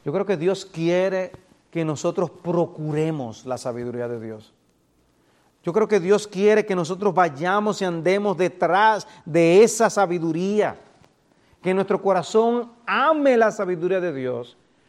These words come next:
y por eso vaya detrás de ella y la procure continuamente. Yo creo que tú y yo tenemos una tarea que llevar a cabo, que realizar.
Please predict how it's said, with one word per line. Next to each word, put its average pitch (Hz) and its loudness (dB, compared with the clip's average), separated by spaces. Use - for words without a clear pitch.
y 190 -2
por 180 2
eso 208 2
vaya 214 2
detrás 196 0
de 180 0
ella 208 0
y 185 0
la 175 0
procure 175 -2
continuamente. 135 -10
Yo 147 -6
creo 170 0
que 165 0
tú 175 2
y 202 0
yo 202 2
tenemos 147 -6
una 165 -2
tarea 160 0
que 147 -6
llevar 131 -2
a - -4
cabo, 165 -4
que 131 -10
realizar. 139 -8